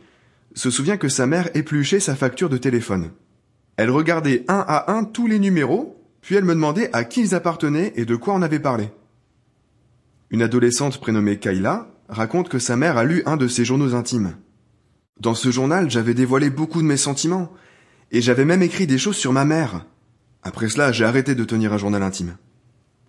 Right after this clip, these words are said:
En résumé, tes parents sont responsables de ton bien-être, et tu n'as aucun pouvoir sur la façon dont ils vont assumer cette responsabilité.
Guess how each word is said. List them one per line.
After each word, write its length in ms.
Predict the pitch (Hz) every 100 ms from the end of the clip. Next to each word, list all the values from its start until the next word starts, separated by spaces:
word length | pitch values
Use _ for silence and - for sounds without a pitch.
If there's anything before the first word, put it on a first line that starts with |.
| _ _ _ _ _ -
En 80 | 110
résumé, 500 | 117 101 101 156 - - _ _ _ _ _ _
tes 120 | 127
parents 320 | 127 147 165
sont 180 | 151 117
responsables 680 | 110 135 - 139 160 147 117
de 80 | 107
ton 140 | 107
bien-être, 540 | 101 98 180 - - - _ _ _ _ _
et 80 | 101
tu 120 | 113
n'as 120 | 113
aucun 200 | 117 127
pouvoir 400 | 113 110 120 180
sur 140 | - 110
la 100 | 101
façon 320 | 113 104 156
dont 100 | 113
ils 140 | 113
vont 120 | 104
assumer 340 | 107 101 110 131
cette 180 | 131 -
responsabilité. 800 | 107 - 101 101 95 95 180